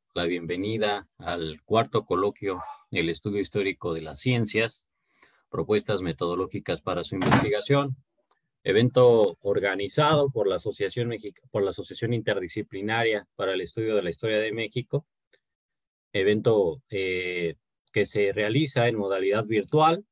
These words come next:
una tecnología que, dicho sea de paso, nos une a través de la distancia. Es importante destacar la importancia de estos eventos que benefician la movilidad y el intercambio de conocimientos en nuestro quehacer investigativo,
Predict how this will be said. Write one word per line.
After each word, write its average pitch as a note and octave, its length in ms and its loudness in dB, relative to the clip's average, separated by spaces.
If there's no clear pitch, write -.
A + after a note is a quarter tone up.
una A2+ 240 -2
tecnología G#2+ 720 0
que, F#2+ 180 -2
dicho G#2 240 -4
sea A2 160 -2
de A2 140 -2
paso, A#2 340 0
nos F#2 220 -6
une A2+ 180 -2
a F2+ 60 -4
través F#2+ 320 -2
de F#2 80 -4
la E2+ 120 -2
distancia. D#2+ 520 -10
Es C#3 160 2
importante C#3 520 4
destacar B2+ 580 0
la C3 80 0
importancia A2+ 480 -4
de A#2+ 80 -2
estos A#2 280 -8
eventos B2+ 680 -2
que C3+ 100 6
benefician A#2+ 560 2
la G#2 100 0
movilidad G2+ 600 0
y A2+ 80 0
el G#2 60 0
intercambio A2 540 -4
de G2+ 100 0
conocimientos G#2 680 -8
en G2 60 -16
nuestro F2+ 280 -14
quehacer G#2 280 -6
investigativo, G#2+ 840 -6